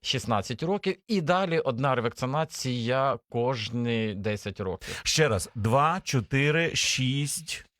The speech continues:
Speaker 2: А, о,
Speaker 1: Так.
Speaker 2: подивіться, будь ласка. Е, це помісячно.
Speaker 1: Так, звичайно. Те, що
Speaker 2: Тобто дитинка
Speaker 1: стосується
Speaker 2: тільки народилася.
Speaker 1: безпосередньо дітей, то
Speaker 2: Мгм.
Speaker 1: я вам ще раз, два, чотири, шість, вісімнадцять.
Speaker 2: Місяців.
Speaker 1: Місяців.
Speaker 2: Від
Speaker 1: І далі
Speaker 2: народження.
Speaker 1: від народження,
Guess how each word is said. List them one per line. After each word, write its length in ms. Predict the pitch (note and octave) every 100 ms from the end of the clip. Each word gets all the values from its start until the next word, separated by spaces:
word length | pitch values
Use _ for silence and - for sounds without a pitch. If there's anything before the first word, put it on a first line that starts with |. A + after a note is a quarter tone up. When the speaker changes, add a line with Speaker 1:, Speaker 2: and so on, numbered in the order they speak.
| _ _ -
Speaker 2:
А, 60 | D3
о, 40 |
Speaker 1:
Так. 100 | C3+
Speaker 2:
подивіться, 400 | D#3+ D3 C#3 A#2+
будь 120 | G#2
ласка. 300 | F#2+ F2 F2+ - - - - - - B2
Е, 300 | B2 A#2+ A2+
це 120 | D3+
помісячно. 680 | - F3 D3+ A2+ - E2 F2 _ _ _
Speaker 1:
Так, 200 | C3+ G#2
звичайно. 580 | A2 B2 C3+ G#2+ F2 - _
Те, 140 | D#3+
що 140 | - D#3+
Speaker 2:
Тобто 180 | D3+ D3
дитинка 200 | D3 E3 G#3
Speaker 1:
стосується 220 | E3 C#3+
Speaker 2:
тільки 140 | F#3+ E3+
народилася. 380 | D#3+ D3 C#3+ G2+
Speaker 1:
безпосередньо 560 | - C3+ B2+ A2 G#2 -
дітей, 500 | G#2+ - E3 A3 B3 - -
то 60 |
Speaker 2:
Мгм. 200 | B2 B2
Speaker 1:
я 60 | C3
вам 120 | B2
ще 200 | - A#2+
раз, 140 | G#2+ -
два, 400 | G2 A2+ C#3+ A2
чотири, 500 | - C3+ G#2+ C3 G#2+
шість, 500 | - - A#2+ - - A2
вісімнадцять. 720 | B2+ - A2 G2 F#2+ D3 E3 -
Speaker 2:
Місяців. 580 | B2 C3+ A2 G2+ C3+ B2+
Speaker 1:
Місяців. 480 | B2+ G#2+ G2+ - -
Speaker 2:
Від 160 | A2 C#3
Speaker 1:
І 20 |
далі 140 | C3+
Speaker 2:
народження. 520 | C#3+ B2+ A#2+ B2+ B2+ C#3+
Speaker 1:
від 180 | A2 G#2+
народження, 440 | A#2+ A#2+ F2+ A#2